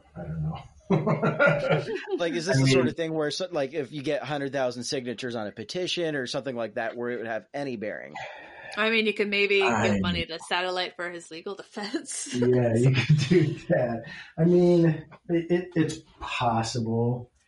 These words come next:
Speaker 1: And then, then the one lawyer could bring that up. "Hey, look at all these people who associate Coronet with Satellite."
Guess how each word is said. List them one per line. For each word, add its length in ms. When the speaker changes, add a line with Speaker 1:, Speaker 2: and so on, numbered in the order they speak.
Speaker 1:
And 180
then, 540
then 220
the 80
one 260
lawyer 400
could 200
bring 240
that 200
up. 420
"Hey, 220
look 180
at 80
all 140
these 220
people 340
who 160
associate 640
Coronet 340
with 100
Satellite." 680